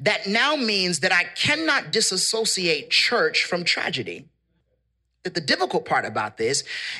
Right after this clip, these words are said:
is that where you heard the news is important because now there's some type of linkage between where you heard it and what you heard.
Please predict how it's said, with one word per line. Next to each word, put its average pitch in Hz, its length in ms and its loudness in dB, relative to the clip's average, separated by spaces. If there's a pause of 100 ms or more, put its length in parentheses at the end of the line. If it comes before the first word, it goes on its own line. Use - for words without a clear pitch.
(140)
is 180 300 2
that 190 180 0
where 226 260 2
you 269 200 0
heard 240 340 2
the 185 80 2
news 226 360 2
is 175 120 2
important 165 560 0
because 165 340 -2
now 226 240 2
there's 175 260 2
some 240 220 0
type 190 220 -2
of 131 180 -4
linkage 165 460 2 (200)
between 185 420 0
where 208 120 4
you 233 220 0
heard 220 320 2
it 180 120 -2
and 165 240 -2
what 208 200 -2
you 156 120 -4
heard. - 560 -4